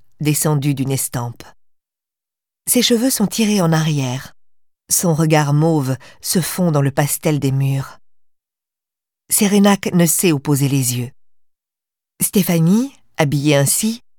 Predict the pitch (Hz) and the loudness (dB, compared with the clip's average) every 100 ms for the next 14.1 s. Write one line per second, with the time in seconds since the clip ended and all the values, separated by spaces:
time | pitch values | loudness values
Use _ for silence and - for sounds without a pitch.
0 | _ _ - 214 208 220 214 208 - 208 | _ _ 0 2 2 0 0 0 0 -4
1 | - 202 180 175 170 156 147 160 151 165 | 0 2 4 4 4 2 2 2 2 2
2 | 135 - 165 165 143 151 147 156 151 - | 0 0 0 2 2 2 2 0 -2 -16
3 | - _ - 202 190 208 202 170 165 180 | -20 _ -2 0 2 0 0 2 4 4
4 | 165 185 185 175 143 151 143 147 151 147 | 4 2 0 -2 2 2 2 2 4 4
5 | 147 131 - - - _ _ _ _ 180 | 2 -2 -12 -20 -20 _ _ _ _ 0
6 | 165 196 - - 180 147 - 139 156 151 | 0 0 -4 0 0 2 0 -2 -2 -2
7 | 143 - 143 120 120 - - _ _ _ | -2 -2 -2 -2 -6 -12 -20 _ _ _
8 | - 175 165 170 147 151 143 - 156 120 | 0 2 2 2 2 2 2 -2 -4 -6
9 | - _ _ _ _ _ _ _ _ 170 | -10 _ _ _ _ _ _ _ _ 0
10 | 165 160 165 143 156 135 139 131 120 - | 0 0 0 2 2 0 -2 -2 -2 -4
11 | 117 - _ _ _ _ _ _ _ _ | -6 -10 _ _ _ _ _ _ _ _
12 | _ _ _ _ _ 220 202 214 226 214 | _ _ _ _ _ -4 -2 0 0 0
13 | 254 254 202 - 170 156 147 151 - 151 | -2 -2 -2 0 2 4 4 2 -2 -6